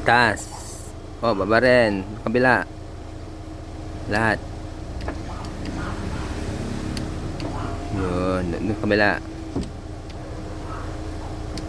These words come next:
Yun, ah, pumutok yung fuse kasi yung ano dito, yung matigas, pwersado. Pag ganun na pwersado, yun, may possible na puputok ang fuse.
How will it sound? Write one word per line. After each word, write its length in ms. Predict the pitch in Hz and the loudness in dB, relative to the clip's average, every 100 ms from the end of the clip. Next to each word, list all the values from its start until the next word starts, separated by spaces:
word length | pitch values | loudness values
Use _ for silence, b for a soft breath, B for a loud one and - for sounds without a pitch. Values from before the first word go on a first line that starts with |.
| - - - - - - - - - - - | -6 -6 -6 -6 -6 -6 -6 -6 -6 -6 8
Yun, 240 | 143 135 110 | 8 10 8
ah, 240 | 139 131 | 10 8
pumutok 420 | 127 170 180 - | 8 6 6 6
yung 160 | 165 160 | 4 6
fuse 240 | 135 120 | 4 4
kasi 320 | - 123 135 | 0 2 4
yung 400 | 123 123 120 120 | 6 6 6 6
ano 80 | 113 | 4
dito, 220 | 113 113 123 | 4 4 4
yung 160 | 113 | 4
matigas, 600 | 110 95 110 117 - - - - | 4 4 2 2 -2 -8 -8 0
pwersado. 640 | 117 101 120 98 101 110 107 - - | 0 2 2 4 4 2 -2 -8 -6
Pag 180 | - 101 | 0 2
ganun 240 | 113 117 117 | 4 4 4
na 80 | |
pwersado, 480 | 104 113 113 113 95 | 4 2 4 2 2
yun, 180 | 101 92 | 0 0
may 220 | 90 92 | 0 0
possible 340 | 90 85 95 90 | -2 -2 -2 -2
na 80 | |
puputok 460 | 82 90 92 87 85 | -2 -2 -4 -2 -2
ang 100 | 80 | 0
fuse. 380 | 85 78 - | 0 -2 -4